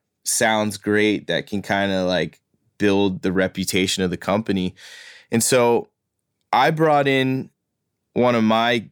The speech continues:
good friends, Luke Holland. He's a, uh, kinda like a famous YouTube drummer, if anyone wants to check him out. He's insanely talented.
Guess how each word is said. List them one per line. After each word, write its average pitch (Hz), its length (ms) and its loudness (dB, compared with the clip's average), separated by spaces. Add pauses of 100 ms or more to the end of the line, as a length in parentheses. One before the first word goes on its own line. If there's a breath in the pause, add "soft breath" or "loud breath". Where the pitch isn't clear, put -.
(100)
good 107 220 2
friends, 101 540 -2
Luke 110 280 0
Holland. 101 600 0 (120)
He's 104 280 0
a, 98 220 2
uh, 92 380 0 (960)
kinda 117 200 0
like 107 140 0
a 98 60 -4
famous 101 520 -2
YouTube 95 420 -2
drummer, 90 680 -2
if - 160 -18
anyone 92 320 2
wants 90 200 0
to - 60 -8
check - 260 -4
him 92 80 -2
out. 92 200 -2
He's 95 200 -6
insanely 101 720 -2
talented. 95 680 -2